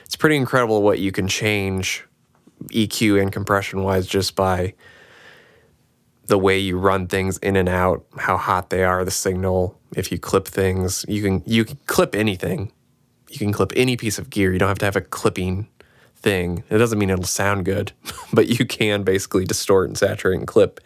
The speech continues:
any piece of gear. And that has a sound to it. Um,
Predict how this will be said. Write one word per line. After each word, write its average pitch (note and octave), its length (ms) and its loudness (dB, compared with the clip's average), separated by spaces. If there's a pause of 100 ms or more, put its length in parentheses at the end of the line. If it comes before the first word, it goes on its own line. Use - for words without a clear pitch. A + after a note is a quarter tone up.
(460)
any G#2 160 4
piece F#2+ 240 -2
of F#2 80 -2
gear. F#2+ 380 2 (720)
And A2+ 160 4
that G#2+ 120 0
has G#2+ 200 -2
a G2+ 60 0
sound G2 460 0
to F#2+ 180 0
it. F#2 240 -2 (120)
Um, G2 540 -2